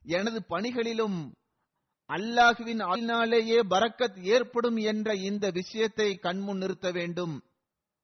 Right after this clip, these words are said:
ஆக அல்லாஹ்வின் அருளினாலேயே பரக்கத் ஏற்படும் என்றால் பிறகு நான் ஏன் முதலில் அல்லாஹ்வின் உரிமையை செலுத்துவதற்கு முயற்சி செய்யக்கூடாது?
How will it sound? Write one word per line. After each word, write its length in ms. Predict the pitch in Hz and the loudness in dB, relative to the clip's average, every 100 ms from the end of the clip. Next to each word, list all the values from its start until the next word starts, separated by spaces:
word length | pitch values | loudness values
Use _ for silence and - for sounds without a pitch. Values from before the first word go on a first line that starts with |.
| _ _ _ _ | _ _ _ _
ஆக 400 | 135 170 196 165 | -6 -2 0 -2
அல்லாஹ்வின் 520 | 180 196 202 202 202 | 0 -2 -2 -4 -6
அருளினாலேயே 1120 | 180 185 208 208 208 208 214 208 220 190 - _ _ _ _ 131 | -6 -6 -6 -4 -4 -2 -2 0 0 0 -4 _ _ _ _ -4
பரக்கத் 560 | 156 208 214 233 185 | 0 0 0 -4 -4
ஏற்படும் 520 | 175 208 214 208 208 202 | -4 -4 -2 -4 -4 -4
என்றால் 580 | 190 185 185 165 127 - _ _ _ _ _ _ _ _ _ _ _ _ _ _ _ _ _ _ _ _ _ | -4 -2 -2 -2 -4 -12 _ _ _ _ _ _ _ _ _ _ _ _ _ _ _ _ _ _ _ _ _
பிறகு 440 | 196 208 214 220 | 0 0 2 0
நான் 320 | 202 208 208 190 | 2 2 0 -2
ஏன் 280 | 202 247 | -2 0
முதலில் 640 | 240 208 220 233 220 156 - - _ _ _ 156 | -2 0 2 2 2 0 -6 -16 _ _ _ -2
அல்லாஹ்வின் 600 | 196 226 247 240 240 233 | 2 6 6 4 -2 -4
உரிமையை 600 | 196 226 233 233 220 214 | -4 -4 -4 0 0 0
செலுத்துவதற்கு 880 | 202 202 214 214 202 208 196 196 185 | 0 -2 2 4 4 2 0 -2 -4
முயற்சி 260 | 175 190 | -4 -4
செய்யக்கூடாது? 800 | 185 185 180 175 175 175 175 190 | -4 -4 -4 0 0 0 -2 -6